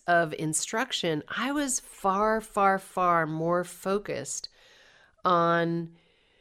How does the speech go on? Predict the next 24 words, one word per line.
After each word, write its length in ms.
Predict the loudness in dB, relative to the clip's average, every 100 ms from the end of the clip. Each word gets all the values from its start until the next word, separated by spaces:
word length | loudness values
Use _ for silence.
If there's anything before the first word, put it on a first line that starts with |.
| _ _ _ _ _ _ 2
the 100 | 6
manifestation 1160 | 8 8 6 4 2 4 4 2 2 0 0
of 180 | -2 -4
the 80 | -6
information 1080 | -2 -2 0 0 4 4 4 -2 -4 -4 -4
that 200 | -4 -4
felt 680 | -8 0 2 2 0 -8 -10 _ _ _ _ _ _ _ _ -2
really 440 | 6 8 8 8
important, 760 | 4 4 2 2 -4 -10 -16 -18 _ -4
not 280 | 0 0 0
just 260 | -4 -4
for 160 | -4 -2
me, 500 | 0 0 -2 -12 -20 _ -16
but 500 | -6 -2 0 0 -4 -18
for 800 | -8 -2 2 4 4 2 0 -8 _ -18 -2
just 260 | -2 0
the 80 | -4
truth 460 | -4 0 0 -2 -6
that 100 | -6
I 80 | -4
was 140 | -6
finding 600 | -2 2 2 0 -2 -6
in 200 | -8 -6
it, 260 | -4 -6